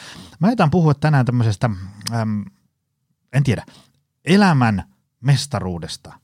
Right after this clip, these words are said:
hyvinvoinnin mestaruudesta, öö, siitä, että miten, miten nämä hommat niin sanotusti otetaan haltuun ja pannaan hyvälle mallille, mitä kaikkea se tarkoittaa. Me käydään vähän, vähän läpi sitä, että, että, että onko tämmönen mestaruuden,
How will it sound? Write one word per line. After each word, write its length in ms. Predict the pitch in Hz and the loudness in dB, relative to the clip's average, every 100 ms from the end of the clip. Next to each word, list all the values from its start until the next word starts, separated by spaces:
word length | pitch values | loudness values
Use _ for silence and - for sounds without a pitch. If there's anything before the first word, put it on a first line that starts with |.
| _ 170 | _ 2
hyvinvoinnin 640 | 175 139 110 104 92 80 - - | 4 4 4 2 0 -4 -10 -2
mestaruudesta, 840 | 127 107 107 87 82 76 - - - - - _ | -2 0 -4 -4 -6 -8 -12 -12 -14 -14 -20 _
öö, 420 | 107 90 85 87 - - | -4 -2 -4 -8 -12 -12
siitä, 300 | 101 123 101 | -2 -2 -2
että 160 | - 101 | -6 -6
miten, 280 | 117 - | -6 -6
miten 240 | 131 143 123 | -4 -2 -2
nämä 140 | 107 | 0
hommat 300 | 110 127 110 - - _ | 0 0 -2 -8 -20 _
niin 120 | 139 139 | 0 0
sanotusti 340 | 131 117 - | 0 -4 -6
otetaan 380 | 185 180 - 110 | -2 0 2 2
haltuun 340 | 202 170 123 | 4 2 2
ja 80 | 107 | -2
pannaan 440 | - 131 123 113 131 | 0 0 2 2 2
hyvälle 300 | 170 117 104 | 2 2 2
mallille, 520 | 143 147 123 113 107 - - - - | 4 4 4 2 -2 -6 -18 -10 -2
mitä 200 | 170 165 | 0 0
kaikkea 400 | 117 110 - 107 | 0 -2 -2 -2
se 100 | 104 | 2
tarkoittaa. 580 | 123 113 - - 92 | 4 2 0 -8 -8
Me 100 | 90 95 | -6 -4
käydään 320 | 113 101 92 | -2 -2 -2
vähän, 300 | 101 98 95 | -2 -2 -2
vähän 200 | 104 98 | -2 -2
läpi 200 | 95 - | -2 -6
sitä, 140 | - | -6
että, 160 | 87 - | -6 -6
että, 220 | 85 - | -10 -10
että 180 | 87 95 | -12 -14
onko 80 | - | -4
tämmönen 280 | 104 92 90 - - - _ | -2 0 -2 -10 -20 -20 _
mestaruuden, 800 | 110 120 - 104 98 95 90 | 0 0 2 2 2 2 0